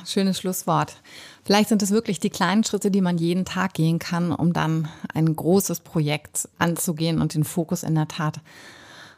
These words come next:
auf diese positiven Dinge zu legen. Liebe Sandra, vielen Dank, dass du uns spannende Einblicke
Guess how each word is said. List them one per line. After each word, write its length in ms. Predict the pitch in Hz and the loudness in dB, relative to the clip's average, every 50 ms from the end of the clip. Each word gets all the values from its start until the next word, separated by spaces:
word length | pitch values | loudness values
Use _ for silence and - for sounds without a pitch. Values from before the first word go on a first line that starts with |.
| _ - - | _ -2 2
auf 180 | - 214 - | 2 2 4
diese 220 | - 196 175 185 165 | 4 0 0 0 -2
positiven 680 | - - 220 214 202 190 - 196 185 170 175 170 160 156 - - - - - | -2 0 2 2 2 2 2 0 2 2 2 2 0 -2 -6 -12 -14 -2 2
Dinge 380 | 175 175 175 170 160 156 160 156 - - - _ _ - - - | 4 6 6 6 6 4 2 0 -4 -12 -20 _ _ -14 -8 -4
zu 80 | - 170 | -2 0
legen. 520 | 151 143 147 147 147 147 143 139 143 135 - _ - | 2 2 2 2 2 2 2 0 0 -2 -4 _ -4
Liebe 300 | 170 190 214 240 214 226 | 0 2 4 4 4 2
Sandra, 320 | 196 196 190 208 208 214 | 2 2 0 0 -2 -4
vielen 400 | 208 - - 226 226 247 262 247 | -6 -2 2 4 6 8 8 8
Dank, 420 | 214 180 185 214 254 269 - - - - | 6 6 4 6 6 4 4 2 -6 -4
dass 160 | 208 208 - | -4 -4 0
du 100 | - 196 | 0 2
uns 260 | 175 196 196 190 - - - | 4 4 2 2 0 -4 -4
spannende 480 | - - 180 175 202 226 226 202 - | -2 2 4 6 6 6 6 6 4
Einblicke 680 | - 180 202 220 220 220 233 233 254 233 233 240 240 | 0 2 2 2 2 0 -2 -2 -2 -2 -2 -2 -2